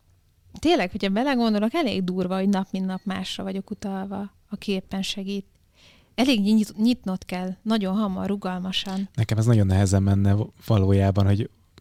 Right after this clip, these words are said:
Speaker 2: bárkiben megbízzak, aki, aki nem hozzám közel álló, és nem ismerem őt, ö, hosszabb ideje. És nálad például egy nénire is meg kell bízni, aki átkísér a zebrán.
Speaker 1: Hát, vagy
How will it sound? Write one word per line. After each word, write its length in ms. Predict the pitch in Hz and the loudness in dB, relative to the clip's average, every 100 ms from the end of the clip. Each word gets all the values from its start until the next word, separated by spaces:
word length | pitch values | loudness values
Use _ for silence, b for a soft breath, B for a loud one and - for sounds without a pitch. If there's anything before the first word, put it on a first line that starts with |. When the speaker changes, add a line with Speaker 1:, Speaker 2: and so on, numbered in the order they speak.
| _ _ | _ _
Speaker 2:
bárkiben 640 | 95 110 101 - 98 101 | 2 4 2 0 2 2
megbízzak, 600 | 98 98 92 101 95 98 | 4 2 2 0 2 2
aki, 400 | 101 - 101 104 - | 0 0 2 2 2
aki 460 | 110 - 101 104 - | -2 2 4 4 4
nem 380 | 107 101 101 - | 4 4 4 0
hozzám 380 | 110 95 101 98 | 2 4 4 2
közel 280 | 101 98 | 4 4
álló, 180 | 95 98 | 4 4
és 100 | 95 | 2
nem 120 | 104 | 4
ismerem 360 | 98 - 98 95 | 2 2 2 4
őt, 320 | 98 95 - | 4 2 0
ö, 260 | 110 98 98 | 0 2 2
hosszabb 400 | - 104 - 95 | 0 -2 0 -2
ideje. 480 | 58 57 60 60 113 - _ _ _ | -2 -2 0 0 -2 -8 _ _ _
És 180 | 110 - | -4 0
nálad 320 | 104 107 107 | 2 4 2
például 280 | - 107 104 | 2 0 2
egy 60 | |
nénire 220 | 101 98 95 | 2 2 0
is 60 | |
meg 140 | 92 92 | -2 -2
kell 120 | 98 | -2
bízni, 280 | 98 92 98 | -2 0 -2
aki 160 | 90 | -2
átkísér 400 | 107 98 107 - | -6 -6 -6 -4
a 60 | 107 | -4
zebrán. 540 | - - - - 131 - B B B B B B B B | -6 -6 -6 -6 -6 -10 B B B B B B B B
Speaker 1:
Hát, 260 | - 330 - _ _ 254 240 | -8 -8 -10 _ _ -10 -2
vagy 260 | 262 240 | -2 -2